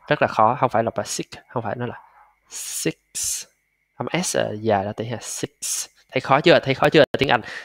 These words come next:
phát âm tiếng Anh. <laughs> Sao mà nghiệt ngã quá vậy ha, không?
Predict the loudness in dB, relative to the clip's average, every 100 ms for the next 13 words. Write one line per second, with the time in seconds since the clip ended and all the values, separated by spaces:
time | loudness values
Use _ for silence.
0 | -2 0 0 0 -2 2 2 2 -2 -2
1 | 2 2 0 -12 _ -12 -8 -8 -10 -12
2 | 0 0 2 -6 -4 -4 0 2 2 2
3 | 2 4 2 0 -6 -4 -2 -4